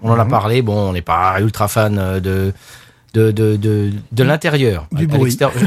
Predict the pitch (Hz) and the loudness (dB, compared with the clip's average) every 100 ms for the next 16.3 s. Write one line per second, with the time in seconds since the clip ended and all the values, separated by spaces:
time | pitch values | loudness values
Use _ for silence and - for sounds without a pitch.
0 | - 196 123 - 139 139 131 127 113 131 | 0 -2 -2 0 2 2 0 -2 -4 -4
1 | 160 185 165 139 127 139 143 127 127 127 | -2 -4 -4 -4 -2 0 0 0 0 2
2 | 127 151 151 135 - 123 110 110 156 120 | -2 -4 -6 -6 -2 0 2 2 0 -4
3 | 104 110 98 92 101 101 104 147 143 127 | -2 -2 -2 -4 -8 -8 -2 0 0 0
4 | 101 110 127 95 110 214 120 151 131 117 | -2 -2 -2 0 -2 -2 0 2 2 2
5 | 104 98 - 120 107 - 127 202 - - | -2 -6 -8 -4 -4 0 -2 -2 -12 -20
6 | - - _ _ _ 123 135 127 131 131 | -20 -20 _ _ _ 2 2 2 0 2
7 | 127 123 120 117 113 110 - 147 139 117 | 0 0 0 0 -2 -4 -2 0 0 -2
8 | 107 117 117 110 110 120 107 - 104 101 | -2 0 2 0 0 -2 -2 -2 -2 0
9 | 147 170 113 101 95 90 90 85 92 82 | 0 0 0 0 -2 -4 -4 -4 -4 -4
10 | 95 117 143 139 120 101 95 170 220 214 | -4 -2 -2 0 0 -2 -2 0 0 0
11 | 156 117 90 120 135 - - 170 196 160 | -2 -4 -4 -6 -8 -12 -6 -2 2 2
12 | 156 156 147 208 190 151 160 220 190 165 | 2 0 0 0 0 0 2 2 2 0
13 | 160 196 147 139 143 151 139 - 233 226 | 0 0 0 0 0 2 0 0 0 0
14 | 160 135 127 120 135 185 185 139 139 165 | 0 0 0 0 0 2 0 0 0 0
15 | 160 156 147 127 117 110 - 120 - - | 0 0 0 0 -4 -6 -4 -4 -4 -2
16 | - - 104 | -2 0 -2